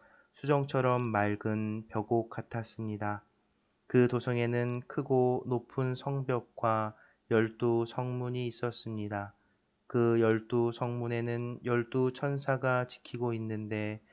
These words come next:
이스라엘 자손들의 열두 지파 이름이 하나씩 적혀 있었습니다.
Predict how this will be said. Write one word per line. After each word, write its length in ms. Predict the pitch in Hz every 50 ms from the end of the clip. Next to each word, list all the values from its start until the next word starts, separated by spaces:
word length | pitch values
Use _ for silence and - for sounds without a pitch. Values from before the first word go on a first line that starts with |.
| - - _ _ _ _ -
이스라엘 500 | 120 - - 127 123 123 120 123 123 123
자손들의 800 | - 131 123 - 131 127 120 123 123 123 123 123 123 123 123 127
열두 460 | 120 120 117 117 - - 135 131 127
지파 400 | - 131 127 - - 135 131 127
이름이 600 | 120 113 117 110 110 110 107 107 107 104 104 - _ _ _ _
하나씩 600 | - 143 143 143 139 139 139 - 139 139 139 -
적혀 480 | - 123 113 - - - - 117 113
있었습니다. 880 | 113 113 110 - 120 120 - - - 110 110 107 104 104 107 104 101 -